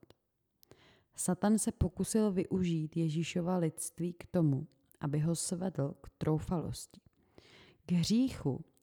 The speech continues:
však může jen svádět, nikoli přimět. Nemohl shodit Ježíše dolů z chrámu nebo ho donutit, aby sám skočil,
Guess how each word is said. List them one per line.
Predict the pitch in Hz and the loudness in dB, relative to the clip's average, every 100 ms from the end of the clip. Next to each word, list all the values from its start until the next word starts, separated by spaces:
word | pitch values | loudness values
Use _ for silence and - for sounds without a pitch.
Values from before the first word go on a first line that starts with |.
| _ | _
však | - 165 - | -2 -2 2
může | 175 165 185 | 4 4 4
jen | 185 185 | 2 2
svádět, | - 156 143 147 139 147 _ - _ _ _ _ - | -2 0 2 2 0 -6 _ -20 _ _ _ _ 2
nikoli | 160 - 160 165 | 4 4 2 2
přimět. | - - 165 143 131 - _ - _ _ _ _ _ _ _ _ _ _ _ _ _ _ - - | 0 0 4 4 2 -4 _ -20 _ _ _ _ _ _ _ _ _ _ _ _ _ _ -20 2
Nemohl | 165 175 226 214 208 | 4 8 8 8 6
shodit | - - 170 180 - | 2 -2 -2 0 0
Ježíše | 165 165 175 185 | -2 0 -2 -4
dolů | 165 175 185 | 0 2 2
z | 185 | 0
chrámu | - 175 165 190 170 120 - - - - - - | -4 -2 0 4 4 2 -4 -16 -20 -20 -6 2
nebo | 147 156 | 4 4
ho | 170 175 | 4 4
donutit, | 160 165 165 - 147 - - | 6 8 6 0 -6 -6 -6
aby | 147 156 | -2 -2
sám | - 160 156 | 0 0 0
skočil, | - 156 - - 123 139 | -2 -6 -6 -8 -6 -6